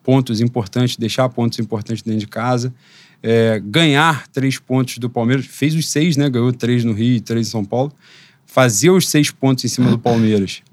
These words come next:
é muito importante, porque, né, como eu falei, além do confronto direto, é um jogo muito difícil, então são pontos que normalmente você não calcula na, na tabela, né, planejada, vamos dizer assim.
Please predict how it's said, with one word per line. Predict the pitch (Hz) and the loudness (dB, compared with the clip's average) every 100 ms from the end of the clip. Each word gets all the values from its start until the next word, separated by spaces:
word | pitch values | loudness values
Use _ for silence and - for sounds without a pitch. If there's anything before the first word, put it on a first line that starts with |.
| - | -4
é | 120 113 110 107 104 101 | 0 2 2 2 0 -2
muito | 98 110 156 202 202 | -2 4 4 6 2
importante, | 135 117 - 117 147 - | 0 -2 -2 0 -2 -2
porque, | 131 120 101 - _ - _ - | 0 0 -2 -8 _ -20 _ -4
né, | 117 123 101 - - | 0 2 0 -6 -2
como | 113 | 0
eu | 113 | 0
falei, | 117 107 | 0 -2
além | 101 107 139 | -2 2 2
do | 131 | 2
confronto | 120 - 120 117 | -2 0 -2 -2
direto, | 104 104 117 131 - | -2 2 2 2 -4
é | 135 156 | 2 4
um | 196 | 6
jogo | 147 143 147 | 4 2 4
muito | 127 151 - | 6 4 2
difícil, | 127 120 147 151 104 | -4 -4 -4 -2 -2
então | 120 127 | -2 -2
são | 143 135 | 0 0
pontos | 135 131 | 0 -2
que | - | 0
normalmente | 127 139 127 | 2 2 0
você | 127 127 | -2 0
não | 127 | 0
calcula | 131 127 - 135 147 | 0 -2 0 0 2
na, | 127 117 | 2 2
na | 101 107 | 0 -2
tabela, | 110 104 104 107 101 | 0 0 2 2 2
né, | 101 117 | 2 0
planejada, | - 107 104 98 110 117 | 0 -2 0 2 2 2
vamos | 104 101 | 0 0
dizer | 98 | -2
assim. | 98 - 117 | -4 -6 -10